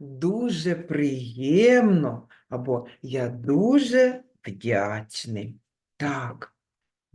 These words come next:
Ось таким діалогом ви можете зустріти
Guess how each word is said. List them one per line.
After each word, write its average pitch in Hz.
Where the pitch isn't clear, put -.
Ось 165
таким 156
діалогом 143
ви 160
можете 175
зустріти 247